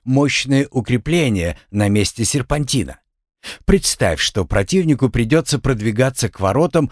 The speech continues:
по узкой дороге, проложенной между двух высоких стен, а сверху на них обрушивается поток стрел и магии. В этом случае стены рушить не будет никакого смысла,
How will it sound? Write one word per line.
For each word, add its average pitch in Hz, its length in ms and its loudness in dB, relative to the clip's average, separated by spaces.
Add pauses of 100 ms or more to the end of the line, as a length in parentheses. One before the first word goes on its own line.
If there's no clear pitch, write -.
(140)
по 135 100 0
узкой 151 480 2
дороге, 127 520 0 (160)
проложенной 110 720 0
между 107 360 2
двух 95 460 0
высоких 110 520 -2
стен, 92 440 -4 (320)
а 98 140 0
сверху 117 560 2
на 104 120 2
них 139 340 2
обрушивается 131 840 0
поток 120 380 -2
стрел 117 560 0
и 151 100 -2
магии. 85 500 -2 (440)
В 90 100 2
этом 104 240 2
случае 147 540 2
стены 190 500 2
рушить 170 380 0
не 165 80 4
будет 156 360 2
никакого 143 580 0
смысла, 95 580 -4